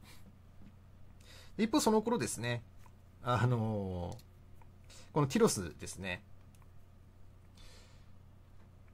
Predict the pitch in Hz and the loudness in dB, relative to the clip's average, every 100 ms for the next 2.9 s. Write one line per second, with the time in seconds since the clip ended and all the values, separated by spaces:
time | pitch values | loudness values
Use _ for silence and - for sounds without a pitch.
0 | - - 123 127 185 - 302 - 135 113 | -14 0 2 4 4 6 4 6 6 6
1 | - 98 80 82 - 117 113 - 190 135 | 2 -4 -4 -6 0 2 4 8 10 8
2 | 131 202 226 170 - - 98 80 - | 6 6 6 6 4 0 0 0 -4